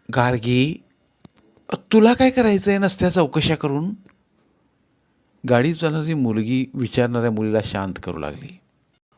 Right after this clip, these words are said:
"अगं पूनम, बाहेर पावसाचं वातावरण व पळशीहून याला परतायला गाडी तरी कुठे, म्हणून विचारते." "पाहू, जेवढं विकलं जाईल तेवढं व गावातच मुक्काम करू."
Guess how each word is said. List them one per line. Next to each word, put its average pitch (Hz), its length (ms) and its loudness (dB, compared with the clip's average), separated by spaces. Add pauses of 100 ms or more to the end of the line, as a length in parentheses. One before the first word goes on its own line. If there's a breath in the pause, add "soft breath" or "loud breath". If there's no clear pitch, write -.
(320)
"अगं 143 180 0
पूनम, 165 640 2
बाहेर 135 340 2
पावसाचं 156 560 2
वातावरण 139 580 0 (220)
व 131 60 -2
पळशीहून 160 600 4
याला 156 220 2
परतायला 156 460 4
गाडी 127 320 2
तरी 202 120 0
कुठे, 185 600 -2 (680)
म्हणून 180 280 2
विचारते." 196 720 -2 (1300)
"पाहू, 131 380 4 (320)
जेवढं 127 320 4
विकलं 147 400 0
जाईल 175 380 2
तेवढं 165 500 0 (260)
व 135 100 0
गावातच 135 440 4
मुक्काम 175 380 0
करू." 202 420 0